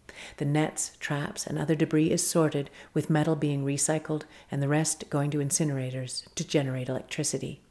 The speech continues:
But the drop-off points are often overburdened, says Ludwig, and most other recycling centers refuse fishing gear because it's too difficult to process.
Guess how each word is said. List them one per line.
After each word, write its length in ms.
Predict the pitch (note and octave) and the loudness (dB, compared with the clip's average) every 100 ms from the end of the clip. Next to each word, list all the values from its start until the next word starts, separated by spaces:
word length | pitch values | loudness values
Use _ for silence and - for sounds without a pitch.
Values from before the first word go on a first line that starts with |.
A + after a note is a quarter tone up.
| _ _ _ _ _ _ _ - - | _ _ _ _ _ _ _ -20 -6
But 160 | E3 | -2
the 80 | E3 | 0
drop-off 600 | D3 F3+ F#3+ G3 F3+ F3+ | 4 4 4 4 2 0
points 420 | - D#3+ E3 F3 - | -4 -4 -2 -4 -4
are 160 | - | -4
often 480 | - E3 - E3 D#3+ | -2 -2 -2 -2 0
overburdened, 880 | E3 D3 D3+ D3 C#3+ C#3 C#3 C3 - | -2 0 0 2 0 0 -4 -6 -6
says 320 | - C#3+ C3+ | -4 -2 -2
Ludwig, 460 | C#3+ C3+ C#3 C3 - - - - - | -4 -4 -4 -6 -8 -20 -18 -12 0
and 160 | D#3+ | 4
most 300 | E3 F3+ F3+ | 6 4 4
other 260 | - F3 E3 | 2 4 4
recycling 640 | E3 E3 D#3+ D#3 D3+ C#3+ | 4 2 0 -2 -2 -2
centers 500 | - D3+ D3 C#3+ C#3 | -2 -2 -2 -4 -2
refuse 500 | D3+ D3 F3+ F#3+ F#3 | -2 0 4 6 6
fishing 300 | - E3 E3+ | 2 -2 0
gear 320 | C#3+ D3 C#3 - - - F3 | -2 -2 -4 -8 -14 -6 -2
because 220 | E3 D#3 | 2 2
it's 160 | - | 0
too 220 | - F3+ D#3+ | 0 0 2
difficult 440 | D3+ D#3 D3+ - | 0 -2 -8 -8
to 80 | - | -12
process. 640 | - D3+ D3 C#3 C3+ - | -4 -4 -2 -4 -6 -10